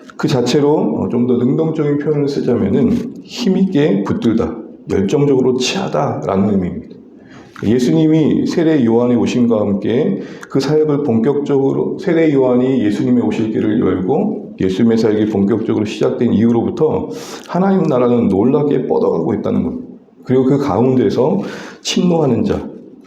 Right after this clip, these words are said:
같은 맥락에서 열정적으로 그 나라를 취하고 회개와 믿음으로 받아들인 자들에게는 그 나라가 임하여 역사하고 있다는 것이죠.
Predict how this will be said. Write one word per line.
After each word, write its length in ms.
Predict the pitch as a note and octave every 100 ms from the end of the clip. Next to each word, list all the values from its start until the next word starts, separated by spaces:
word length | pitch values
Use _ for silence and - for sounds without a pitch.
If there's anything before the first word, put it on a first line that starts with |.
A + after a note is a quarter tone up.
| - -
같은 280 | G2+ - A2+
맥락에서 600 | F#2+ G2+ F#2 F#2+ - -
열정적으로 600 | G2 G#2 - D3 D3 C#3 C3+
그 100 | C3
나라를 380 | B2 A#2+ A2+
취하고 920 | A#2 - F3 - - B2+ - - - - - - - -
회개와 640 | E3+ D3+ C#3+ C#3 C3+ C3+
믿음으로 560 | G2+ G2+ A#2+ A2+ A2 A#2
받아들인 600 | A2+ G#2 B2+ C3 B2+ C#3
자들에게는 840 | A#2+ A2 A#2 G#2+ G#2 - - - -
그 100 | A2+
나라가 360 | G#2+ G2+ F#2+
임하여 640 | F#2+ A2+ A#2 - - - - -
역사하고 480 | F2+ F#2 - A2 G#2+
있다는 280 | E2 G#2+ G2
것이죠. 340 | F#2+ - -